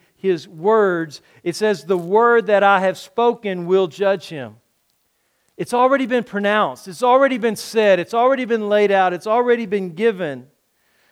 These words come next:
Jesus doesn't have to pronounce judgment on the lost. Their lack of faith has already pronounced that judgment on them.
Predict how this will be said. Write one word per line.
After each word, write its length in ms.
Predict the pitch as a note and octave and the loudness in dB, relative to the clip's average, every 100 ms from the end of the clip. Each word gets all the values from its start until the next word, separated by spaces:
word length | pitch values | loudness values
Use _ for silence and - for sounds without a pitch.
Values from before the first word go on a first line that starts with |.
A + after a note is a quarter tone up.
| _ | _
Jesus 480 | F3 B3+ A#3+ B3+ - | -4 -4 -2 -4 -2
doesn't 360 | A3+ A3 G3+ | 0 0 -2
have 460 | E3+ G3 B3 C4 - | -6 -2 0 0 -4
to 100 | - | -8
pronounce 540 | G#3 G3+ G#3 G#3 G#3 - | -6 -4 -2 -2 -2 -4
judgment 420 | G#3+ A#3 G3 G#3+ | -2 -2 -2 -4
on 120 | G3 | -4
the 60 | F3+ | -2
lost. 460 | F3 A3 G#3+ F3+ _ _ _ | 0 2 2 -2 _ _ _
Their 280 | D#3+ A#3+ | 2 4
lack 400 | B3 G#3+ A3+ B3 | 6 6 4 2
of 140 | A3+ E3 | -2 -6
faith 440 | - A3+ B3 A#3+ | -6 0 0 0
has 180 | G#3 F#3+ | -6 0
already 640 | F#3+ A3 G#3+ A#3 A#3 F#3 - _ | 0 2 2 2 0 -6 -10 _
pronounced 540 | - G3 F#3+ F#3+ - F3+ | -8 -6 -4 -4 -8 -4
that 200 | F#3 C#3 | -4 -4
judgment 440 | E3+ F3 D#3 F3 | -6 -6 -8 -6
on 240 | G3 B3+ | -4 -6
them. 180 | G3 A2+ | -8 -14